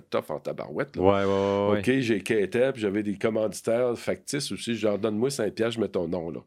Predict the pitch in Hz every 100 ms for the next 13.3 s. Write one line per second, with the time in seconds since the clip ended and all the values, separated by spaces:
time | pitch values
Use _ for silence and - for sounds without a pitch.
0 | _ - 117 92 113 127 117 135 139 120
1 | 123 131 123 - 120 110 110 120 120 113
2 | 110 98 95 95 - 120 87 - - 85
3 | 98 104 92 101 107 104 98 123 131 90
4 | 92 131 156 107 92 95 104 90 - 85
5 | 82 78 - 127 110 - - 104 90 151
6 | - - - - - - 135 - 233 -
7 | - - 90 76 - _ 110 90 110 104
8 | 98 - 107 104 80 80 80 110 - -
9 | - 107 - 170 202 190 127 - 147 101
10 | 92 82 90 78 98 147 - 82 80 143
11 | - _ - 104 104 - 110 151 135 117
12 | - 127 143 - - 101 - 110 - -
13 | - -